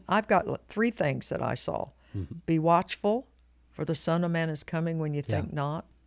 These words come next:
Speaker 1: Be faithful until the Lord's coming, for you're gonna receive great rewards. And discern the times. Be
Speaker 2: Yeah.
Speaker 1: aware of the times and seasons.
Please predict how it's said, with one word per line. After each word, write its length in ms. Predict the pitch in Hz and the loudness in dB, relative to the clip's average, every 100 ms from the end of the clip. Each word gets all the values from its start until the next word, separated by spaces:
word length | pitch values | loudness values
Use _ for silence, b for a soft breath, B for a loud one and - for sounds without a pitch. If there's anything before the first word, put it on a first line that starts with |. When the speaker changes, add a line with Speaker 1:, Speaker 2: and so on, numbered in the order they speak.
| _ | _
Speaker 1:
Be 120 | 165 160 | -2 -2
faithful 680 | - 160 185 185 226 254 - b b b | 2 2 4 0 -4 -4 -6 b b b
until 240 | 156 - | -4 -2
the 120 | 180 175 | 0 0
Lord's 280 | 175 180 | 2 0
coming, 400 | - 180 185 202 | -2 -4 -2 -2
for 180 | 208 160 | -4 -4
you're 140 | 156 151 | -2 -2
gonna 240 | 151 147 | -4 -4
receive 420 | 143 139 143 131 | -4 -6 -4 -4
great 300 | 127 143 151 | -2 0 0
rewards. 760 | 220 170 165 170 180 208 214 - B B B B B - | -2 -2 0 0 0 -2 -6 -12 B B B B B -2
And 280 | 185 208 202 | 0 2 0
discern 460 | 170 - 190 190 | -2 -2 0 0
the 60 | 185 | -2
times. 680 | - 202 208 143 117 117 - b b b b b - | -4 -6 -6 -6 -8 -10 -14 b b b b b -2
Be 80 | 165 | 2
Speaker 2:
Yeah. 60 | |
Speaker 1:
aware 460 | 160 101 202 202 196 | 4 4 2 4 2
of 180 | - 151 | 0 -6
the 100 | 156 | -6
times 460 | 170 170 175 165 | -4 -2 -2 -2
and 160 | 151 139 | -4 -6
seasons. 640 | - 151 147 156 143 - | -6 -8 -8 -8 -10 -12